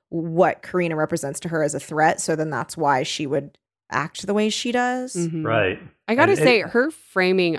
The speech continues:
Speaker 2: of Karina was very intelligent.
Speaker 3: It
Speaker 1: Mm-hmm.
Speaker 3: was, it was deep, yeah.
Speaker 1: It worked.
Speaker 3: Yeah.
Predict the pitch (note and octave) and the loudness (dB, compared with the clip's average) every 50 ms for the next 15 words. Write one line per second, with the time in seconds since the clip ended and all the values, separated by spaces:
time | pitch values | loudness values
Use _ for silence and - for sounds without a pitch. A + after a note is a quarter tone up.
0 | - - D#3+ D3+ D#3 D#3 E3 _ - - E3 D3+ D3+ D3+ D3 D3 C#3+ C#3+ C#3 C#3+ | -2 0 0 0 0 -2 -8 _ -8 -8 -6 -4 -4 -4 -4 -4 -6 -6 -4 -4
1 | D3 C3+ C#3 C#3+ D3+ - - D#3 D3 D3 C3+ C#3 C#3+ C#3 C3+ G#2 - D#3 D3+ - | -4 -2 -2 -4 -6 -8 -12 -10 -8 -8 -6 -6 -6 -6 -6 -6 -6 -6 -6 -8
2 | - - D3+ - - - - C#3+ F3 F#3 - _ _ _ _ _ _ _ _ _ | -10 -10 -10 -12 -12 -16 -14 -14 -14 -14 -16 _ _ _ _ _ _ _ _ _
3 | _ A#2 C#3 - C#4 D4+ C#4+ C4 F4+ G4 - - _ _ _ - A#2+ C3+ D3 C#3+ | _ 4 6 6 8 6 6 4 2 0 -4 -12 _ _ _ -4 -2 -2 -2 -4
4 | - - C3+ C#3 C3 - - - A2+ G#2+ G#2+ G#2 F2+ F2+ G2+ - - G#3 G#3 F#3+ | -2 -2 0 0 0 -2 -4 -2 2 4 4 4 2 0 -4 -2 2 4 6 6
5 | G3+ A#3+ C4+ G2+ F2+ | 6 6 4 0 -4